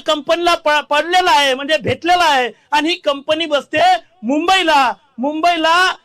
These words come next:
स्टॉक एक्सचेंज मार्केट, ज्याला आपण शेअर मार्केट म्हणतो, काही लोकांनी नाव ऐकलं असेल. स्टॉक एक्सचेंज मार्केट, शेअर मार्केटच्या बावीसव्या माळ्यावर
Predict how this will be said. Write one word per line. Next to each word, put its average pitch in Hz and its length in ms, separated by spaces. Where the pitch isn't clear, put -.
स्टॉक 349 540
एक्सचेंज 339 540
मार्केट, 285 680
ज्याला 269 200
आपण 294 340
शेअर 277 340
मार्केट 262 380
म्हणतो, 262 260
काही 262 240
लोकांनी 247 320
नाव 254 280
ऐकलं 233 280
असेल. 214 360
स्टॉक 370 400
एक्सचेंज 339 420
मार्केट, 302 540
शेअर 311 360
मार्केटच्या 311 880
बावीसव्या 302 840
माळ्यावर 277 500